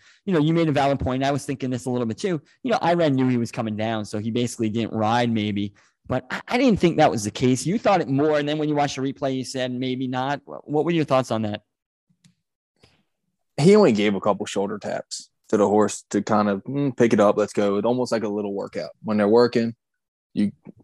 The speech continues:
Speaker 2: tap the horse on the shoulder, shoulder a little bit to pick up the bit, "Let's go," and just go on with it. That's kind of what it looked like to me. That's
Speaker 1: Yes,
Speaker 2: what he,
Speaker 1: I
Speaker 2: all he was doing. He never really sat down and started pumping.
Speaker 1: Yes, I, I don't know what to do 'cause, I mean,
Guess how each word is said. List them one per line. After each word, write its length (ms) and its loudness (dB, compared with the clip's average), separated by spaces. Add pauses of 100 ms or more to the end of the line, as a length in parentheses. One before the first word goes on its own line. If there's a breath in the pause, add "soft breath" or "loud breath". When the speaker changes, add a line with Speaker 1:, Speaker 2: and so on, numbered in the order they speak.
(100)
Speaker 2:
tap 240 2
the 180 -2
horse 240 4
on 60 -4
the 60 -6
shoulder, 360 0
shoulder 340 0
a 60 -4
little 160 -2
bit 160 -8
to 80 -20
pick 200 -6
up 120 -8
the 80 -8
bit, 260 -4
"Let's 200 -8
go," 360 -2 (360 soft breath)
and 140 -4
just 140 -4
go 240 6
on 120 0
with 120 -10
it. 100 -2
That's 260 -2 (180)
kind 200 -2
of 80 -4
what 140 -4
it 40 -8
looked 140 -8
like 160 -6
to 80 -10
me. 220 -8 (1400)
That's 260 6
Speaker 1:
Yes, 20 4
Speaker 2:
what 160 6
he, 60 4
Speaker 1:
I 40 -4
Speaker 2:
all 160 4
he 80 6
was 140 2
doing. 300 -2 (680)
He 80 4
never 280 6
really 180 6
sat 280 -2
down 160 -4
and 80 -10
started 240 -8
pumping. 380 -6 (1000)
Speaker 1:
Yes, 400 4
I, 140 -2
I 140 0
don't 220 2
know 200 2
what 180 0
to 80 -6
do 160 0
'cause, 320 -8 (1160 soft breath)
I 80 0
mean, 300 2